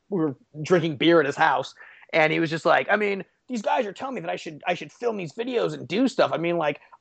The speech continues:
I don't feel like I, I owe this to anybody. I, I mean, what do you think?" And I was like, "Honestly, uh, yeah, I do. I, I, I do think you owe it to everybody. Like, you, you are the, the best that's ever lived. You are the best that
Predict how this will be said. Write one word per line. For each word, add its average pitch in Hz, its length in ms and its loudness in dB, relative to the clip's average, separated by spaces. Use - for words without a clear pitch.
I 277 80 8
don't 320 160 -2
feel 190 180 0
like 147 160 4
I, 135 220 0
I 143 200 0
owe 147 200 2
this 151 220 -2
to 143 180 0
anybody. 147 520 4
I, 165 140 6
I 170 80 6
mean, 170 180 -2
what 196 140 6
do 214 60 2
you 294 80 6
think?" 127 340 -6
And 170 100 -4
I 165 60 0
was 165 100 -2
like, 160 180 0
"Honestly, 285 400 0
uh, 262 300 8
yeah, 294 240 6
I 226 80 4
do. 311 160 -4
I, 240 60 4
I, 247 260 0
I 233 40 4
do 254 160 -4
think 226 200 -10
you 160 140 -8
owe 143 80 -10
it 135 80 -16
to 175 220 -4
everybody. 143 520 -4
Like, 160 200 -4
you, 190 320 -6
you 180 200 0
are 220 100 6
the, 170 200 -4
the 170 140 -6
best 165 400 -2
that's - 180 -10
ever 175 520 0
lived. 135 600 -2
You 151 180 0
are 151 120 2
the 143 80 -6
best 147 360 -4
that 143 240 -4